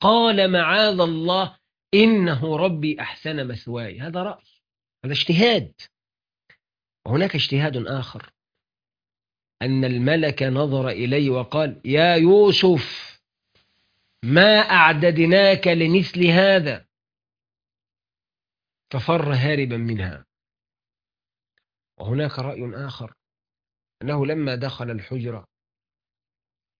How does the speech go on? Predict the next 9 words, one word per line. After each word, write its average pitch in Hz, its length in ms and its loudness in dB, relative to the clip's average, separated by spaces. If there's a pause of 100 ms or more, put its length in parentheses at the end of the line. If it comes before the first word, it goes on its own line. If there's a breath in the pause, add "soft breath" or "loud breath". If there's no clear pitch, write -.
وإذا 117 560 -8
بالمرأة 127 440 -8
تغلق 120 680 -6 (100)
عليه 120 340 -8
الأبواب 117 600 -10
وتقول: 110 380 -10
"هيت 139 400 -8
لك"، 143 400 -10 (840)
قال: 135 460 -8